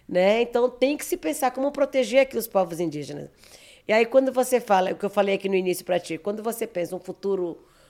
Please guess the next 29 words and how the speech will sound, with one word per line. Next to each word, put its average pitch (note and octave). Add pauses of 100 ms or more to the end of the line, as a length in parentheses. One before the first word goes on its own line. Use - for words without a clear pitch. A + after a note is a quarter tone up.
(140)
o F#3+
futuro, A3
o -
que B3+
que B3
vem A#3+
na A#3
cabeça F#3+
de G#3+
todas G4
as F#4
pessoas? F#3 (840)
Todas B3
as A#3
pessoas G#3+
que A#3
não A3+
têm A3
essa G#3
conexão G3+
com F#3+
o F#3+
indígena, F#3+
esse G3
entendimento F#3
que F#3
a F3+
gente E3
tem F#3